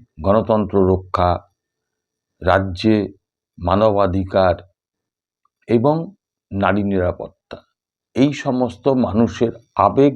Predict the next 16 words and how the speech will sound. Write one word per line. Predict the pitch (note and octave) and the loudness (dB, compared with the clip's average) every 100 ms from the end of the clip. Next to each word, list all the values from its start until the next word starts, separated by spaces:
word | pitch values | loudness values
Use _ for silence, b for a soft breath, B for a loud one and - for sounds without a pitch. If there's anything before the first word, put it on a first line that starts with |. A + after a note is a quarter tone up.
| G2+ F#2+ _ - - | -4 -20 _ -20 -2
বা | G#2 E2+ E2+ | 0 2 0
মানুষের, | E2 A#2 A2 B2 A2+ - b b b b | 0 2 0 2 2 0 b b b b
আহ, | - | 0
দৈনন্দিন | F2 A2 A#2 A#2+ A2+ A2 A#2 A2 G#2+ - - | 2 4 6 6 4 4 4 4 0 -12 -4
জীবনের | F2 G2 G#2+ G#2 F#2 | 0 4 4 2 -2
সমস্যাগুলো | - G2+ B2+ - G#2 G2 F#2+ G2 | -2 0 0 0 0 2 4 4
নিয়ে | G2+ C3 D#3 B B - | 4 2 -2 B B -2
তারা | F#2+ F#2+ | 2 2
আন্দোলনের | F2 F2+ F2+ F#2 F2+ F2+ | 2 0 -2 -2 -2 -2
পথ | G#2 | -2
বেছে | B2+ D2+ - | -2 -4 -6
নিয়েছে। | - - - - - - _ _ _ _ _ _ _ | -12 -12 -16 -18 -20 -20 _ _ _ _ _ _ _
বিজেপি | F#2 A#2+ C3 E3+ F#3+ | 2 4 6 4 4
কিন্তু | D#3+ E3 D3 A#2 E3+ - - _ _ | 2 2 2 4 4 2 -8 _ _
সেই | - C3 C#3 | 0 2 4
অর্থে | C3 - - | 2 0 2